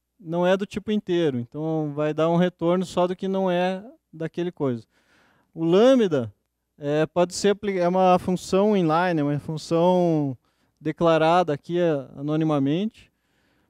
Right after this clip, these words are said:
que vai receber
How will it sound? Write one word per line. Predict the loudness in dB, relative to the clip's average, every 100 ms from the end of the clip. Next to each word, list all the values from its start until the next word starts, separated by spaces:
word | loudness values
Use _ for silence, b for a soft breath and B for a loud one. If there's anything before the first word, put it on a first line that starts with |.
| _ _ _ _ _ _
que | -8 -2 2 4 4 4 4 2 2
vai | 4 4
receber | 2 0 4 6 6 6 4 0